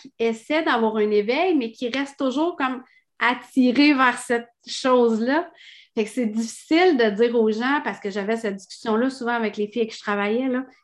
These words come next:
qui comprenaient pas mon quotidien, puis je leur disais, « Oui, mais vous savez déjà tout. T'as pas besoin de te racheter un char neuf, t'as pas besoin de », puis je pense que les gens ont cette déconnexion-là parce que justement, on est trop dans, dans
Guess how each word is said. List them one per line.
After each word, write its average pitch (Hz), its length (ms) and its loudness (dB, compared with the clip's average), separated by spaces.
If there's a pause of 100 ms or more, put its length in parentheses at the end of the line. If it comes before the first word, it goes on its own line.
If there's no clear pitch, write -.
qui - 100 -20
comprenaient 208 460 0
pas 254 120 -2
mon 233 140 0
quotidien, 233 460 -6
puis 233 80 -12
je 190 100 -10
leur 185 120 -4
disais, « 214 180 -2
Oui, 302 80 2
mais 247 140 0
vous - 420 -20
savez 196 200 -8
déjà 240 280 -4 (260)
tout. 320 180 -2 (840)
T'as 208 80 -14
pas 381 160 -2
besoin 208 400 -2
de 269 80 -2
te 247 80 -6
racheter 202 360 -6
un 220 80 -2
char 208 260 -4
neuf, 247 380 -4
t'as 240 100 -8
pas 370 160 -4
besoin 247 520 0
de », 220 140 -2 (760)
puis 220 100 -8
je - 140 -10
pense 330 240 2
que 285 80 0
les 226 260 4
gens 254 380 2
ont - 40 0
cette 196 300 -6
déconnexion-là 226 880 0
parce 214 240 -8
que 190 100 -10
justement, 208 420 -4
on 220 60 0
est 190 140 -2
trop 233 320 -4
dans, 170 340 -6 (960)
dans 123 120 -12